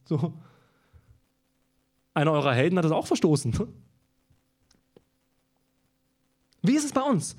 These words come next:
Legen wir auf andere Menschen enge Gesetze? Das ist eine ganz wichtige Frage. Vielleicht nicht verbal oder äußerlich, aber vielleicht sogar innerlich. Dass wir den anderen verurteilen und sagen, warum verhält er sich nicht so? Und warum toleriert er das in seinem Leben? Und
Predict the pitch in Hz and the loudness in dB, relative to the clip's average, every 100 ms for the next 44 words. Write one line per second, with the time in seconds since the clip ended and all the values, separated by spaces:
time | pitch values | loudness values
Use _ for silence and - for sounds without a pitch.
0 | - - - 170 277 302 247 214 185 254 | -20 -20 0 2 4 2 0 -2 -2 -2
1 | 262 240 220 240 - 202 175 220 233 208 | 0 0 -2 -2 -6 -6 -4 -2 -2 -4
2 | 302 - 123 - - _ _ _ _ _ | -6 -10 -14 -16 -20 _ _ _ _ _
3 | _ - - - - 302 233 240 226 208 | _ -18 -18 -10 -8 -6 -6 -4 -6 -6
4 | - 165 160 120 - _ _ _ _ _ | -8 -8 -8 -10 -14 _ _ _ _ _
5 | _ - 170 196 - 196 - - _ 135 | _ -2 0 2 0 -6 -8 -20 _ -4
6 | 127 143 240 415 151 143 - 294 302 202 | -2 0 0 0 -2 -4 -2 -2 -2 -2
7 | 160 156 175 165 147 175 311 190 117 - | -2 0 0 0 -2 -2 -2 -2 -4 -10
8 | - _ _ _ _ _ _ _ - _ | -18 _ _ _ _ _ _ _ -20 _
9 | _ _ _ _ _ 147 156 165 196 180 | _ _ _ _ _ -6 -2 -2 0 0
10 | 185 262 339 214 156 127 123 143 139 123 | 0 -2 -2 -2 -2 -4 -4 -6 -6 -8
11 | 120 - - - 160 185 208 160 156 147 | -10 -16 -20 -20 -14 -12 -10 -12 -14 -14
12 | 127 - 147 160 _ - 131 127 - 127 | -16 -14 -16 -16 _ -20 -18 -18 -14 -14
13 | 139 196 233 185 170 160 160 160 156 160 | -8 -6 -6 -8 -8 -8 -6 -4 -4 -4
14 | 151 127 110 | -4 -6 -10